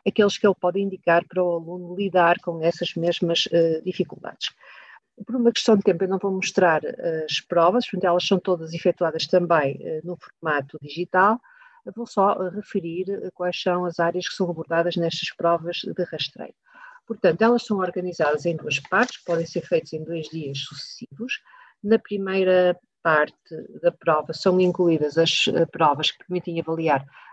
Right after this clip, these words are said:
a compreensão do texto, eh, ouvido, a gramática e a compreensão do texto, eh, lido. Eh, e a segunda parte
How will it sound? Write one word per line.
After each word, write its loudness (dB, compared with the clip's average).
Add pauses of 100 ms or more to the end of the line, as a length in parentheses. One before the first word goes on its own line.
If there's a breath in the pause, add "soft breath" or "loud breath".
a 2
compreensão 0
do -4
texto, -2
eh, -10
ouvido, 2
a 2
gramática 2
e 4
a 6
compreensão 0
do -10
texto, -6
eh, -14
lido. 0 (1400)
Eh, 6
e 6
a 8
segunda 2
parte 2